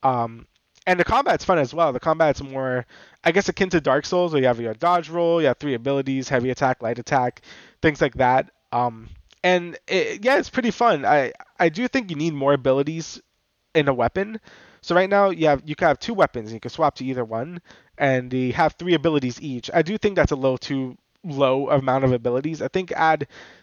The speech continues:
five abilities to each weapon and we're good. I think ten active abilities on you on any given moment is, like, probably the, for the best, 'cause combat can feel very repetitive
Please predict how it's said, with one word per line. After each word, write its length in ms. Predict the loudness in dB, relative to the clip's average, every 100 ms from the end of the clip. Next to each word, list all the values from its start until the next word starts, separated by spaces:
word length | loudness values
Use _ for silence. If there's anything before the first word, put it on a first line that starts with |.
| _ -18
five 300 | -2 2 2
abilities 460 | 2 2 2 0 -4
to 100 | -6
each 200 | -6 -2
weapon 260 | 0 0
and 100 | -4
we're 120 | -4
good. 200 | -4 -6
I 60 | -2
think 200 | -4 -4
ten 260 | -2 -2 -2
active 320 | -4 -2 0
abilities 420 | 0 0 -2 -2
on 160 | -4 -6
you 220 | -4 -2
on 360 | 0 -2 -6 -18 -4
any 200 | -2 0
given 340 | 0 0 -2 -12
moment 480 | -8 -6 -4 -8 -8
is, 240 | -10 -6
like, 180 | -6 -6
probably 280 | -2 -2 -2
the, 260 | -6 -6 -8 -14 -20 -10
for 160 | -2
the 80 | -2
best, 300 | 0 0 0
'cause 160 | -4 -4
combat 320 | 0 0 0
can 100 | -2
feel 160 | -2 0
very 220 | 2 0
repetitive 680 | 0 -2 -4 -2 -4 -6